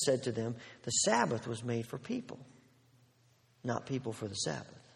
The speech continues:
When Jesus is asked which principle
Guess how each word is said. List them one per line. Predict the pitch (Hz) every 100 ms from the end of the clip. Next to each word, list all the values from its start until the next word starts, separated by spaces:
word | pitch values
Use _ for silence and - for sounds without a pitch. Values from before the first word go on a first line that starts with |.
| - _ _ _ _ _ _ _ _ _ _ _ _ _ _ _ _ _ _ _ _ -
When | 127
Jesus | 127 208 226 208 156
is | 139
asked | 160 156 143 -
which | 143 220 - -
principle | - 233 226 156 127 117